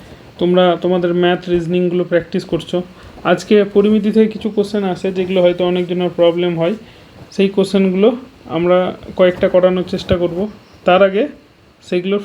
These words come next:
ফর্মুলা কিন্তু আমাদের জানা প্রয়োজন, ঠিক আছে? তাহলে ফর্মুলা দেখো, প্রথম যদি আমরা বলি তাহলে আয়ত ঘন, ঘনক, এগুলোর ফর্মুলা জানা দরকার। দেখো একটা ঘনক, আমরা জানি ঘনক এরকম চারকোনা হয়,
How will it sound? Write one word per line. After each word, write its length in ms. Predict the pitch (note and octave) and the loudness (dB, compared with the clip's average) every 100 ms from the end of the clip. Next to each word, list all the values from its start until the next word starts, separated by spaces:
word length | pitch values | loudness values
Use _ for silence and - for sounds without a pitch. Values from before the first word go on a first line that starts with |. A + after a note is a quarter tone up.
| - | 2
ফর্মুলা 380 | F#3+ G#3 A3+ A3 | 2 2 0 -2
কিন্তু 300 | G#3+ G#3 G#3 | -2 -2 -2
আমাদের 320 | G#3 G3 G3 | -2 -4 -4
জানা 240 | F#3 F3+ | -4 -4
প্রয়োজন, 420 | D#3+ D#3 D3+ D3+ D#3 - - _ - | -4 -4 -2 -4 -6 -10 -20 _ -8
ঠিক 140 | E3 F3 | 0 2
আছে? 200 | A3 G#3+ - | 2 0 0
তাহলে 160 | E3+ F3 | 0 0
ফর্মুলা 560 | - F3+ G3 G#3 G#3+ G#3 - - - E3+ | 2 2 4 2 2 -2 -10 -14 -6 -4
দেখো, 260 | D#3 D#3 - | -4 -6 -8
প্রথম 440 | F3+ - G#3+ A#3 A#3+ - - - - _ - F3+ | -8 0 2 2 0 -6 -18 -20 -20 _ -6 -2
যদি 220 | F3+ F#3+ | 0 0
আমরা 220 | F#3+ F#3+ | 2 2
বলি 360 | F3+ F3 C#3 C#3+ - - _ - | 4 2 0 -4 -14 -20 _ -6
তাহলে 340 | F3 F3+ F#3 - - - - - - _ _ - | -2 2 2 0 -10 -20 -20 -20 -20 _ _ -4
আয়ত 280 | E3+ F3+ F#3+ | 2 2 4
ঘন, 360 | F3 F#3 F3+ E3+ | 2 2 0 -2
ঘনক, 480 | D3+ F3+ F#3+ F#3 | -2 0 0 -2
এগুলোর 360 | - D#3+ F3+ F#3 | -6 -2 -2 0
ফর্মুলা 380 | F3+ F3+ F3+ F3 | 0 2 2 2
জানা 220 | F3 F3 | 2 0
দরকার। 300 | E3+ D#3+ E3+ - - - - - | 0 0 -4 -6 -20 -20 -10 -2
দেখো 160 | G3 | 2
একটা 180 | G3 F#3+ | 2 0
ঘনক, 380 | D#3 D#3+ F3+ D#3 - - _ - - - - - - - | 0 0 2 0 -4 -18 _ -20 -20 -20 -20 -20 -20 -8
আমরা 240 | F3+ F#3 | -2 2
জানি 240 | F#3+ G3 G3 | 2 2 0
ঘনক 400 | E3+ F#3 F#3+ F#3 | 0 0 -2 -2
এরকম 360 | F3+ F3 G3 G3 - F3+ | -2 -2 -4 -6 -4 0
চারকোনা 360 | E3+ E3 F3 | 0 0 -2
হয়, 180 | E3+ E3+ | 0 -4